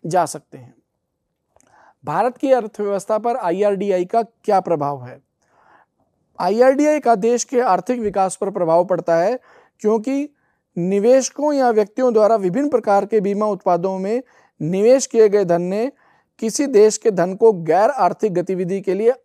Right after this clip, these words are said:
आर्थिक गतिविधि में प्रवाहित किया है और इसे उपलब्ध करवाया है। थोड़ा सा इंश्योरेंस ओम्बड्समैन के बारे के में जानने की कोशिश करते हैं कि यह क्या है। बीमा लोकपाल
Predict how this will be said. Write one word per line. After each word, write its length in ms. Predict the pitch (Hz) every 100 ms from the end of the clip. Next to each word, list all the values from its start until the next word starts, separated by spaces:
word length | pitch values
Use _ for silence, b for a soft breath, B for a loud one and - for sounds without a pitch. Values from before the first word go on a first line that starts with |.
| -
आर्थिक 440 | 196 214 - 311
गतिविधि 460 | 247 - 214 196 202
में 120 | 208
प्रवाहित 440 | - 160 156 196 -
किया 260 | 190 165
है 180 | 165 254 - b b b
और 140 | 160
इसे 300 | 165 214 247
उपलब्ध 480 | 233 170 185 277 359 - _ _ -
करवाया 320 | 196 156 156
है। 240 | 143 131 _ _ _ _ _ _ _ _ _ _ -
थोड़ा 200 | 226 262
सा 180 | 240 226
इंश्योरेंस 520 | 196 196 233 226 220
ओम्बड्समैन 500 | 180 160 202 254 247
के 60 | 208
बारे 180 | 190
के 160 | 220 196
में 200 | 190 185
जानने 300 | 170 170 185
की 80 | 185
कोशिश 340 | 190 - 202
करते 320 | - 160 -
हैं 120 | 202 220
कि 100 | 202
यह 220 | 170 185
क्या 220 | 185 175
है। 280 | 165 190 247 _ b b b b 151
बीमा 300 | 196 240 262
लोकपाल 560 | 220 202 190 196 247